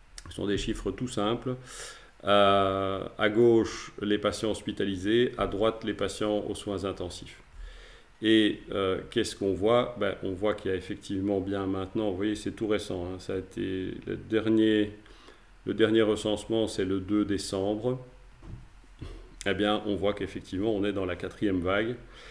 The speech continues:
On a l'impression, on le voit ici, je ne sais pas si vous voyez mon curseur, euh, on, on le voit ici que,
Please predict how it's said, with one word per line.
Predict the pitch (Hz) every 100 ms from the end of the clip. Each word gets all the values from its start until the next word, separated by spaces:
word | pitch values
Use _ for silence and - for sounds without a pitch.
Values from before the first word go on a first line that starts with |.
| - - - - -
On | 110 113
a |
l'impression, | 117 120 - 127 - 135 131 127 117 107 - - - - - - - -
on | 101
le | 95
voit | 101 104
ici, | 98 - 110
je |
ne | -
sais |
pas | - 123
si | 131
vous | 120
voyez | 98 101 101
mon | 95
curseur, | 92 92 - - 107 107 - - - - - - -
euh, | 92 95 92 87 87 87 -
on, | 98 98 98 104
on | 104
le |
voit | 95 104
ici | 104 95 - 104 101 -
que, | 101 95 92 90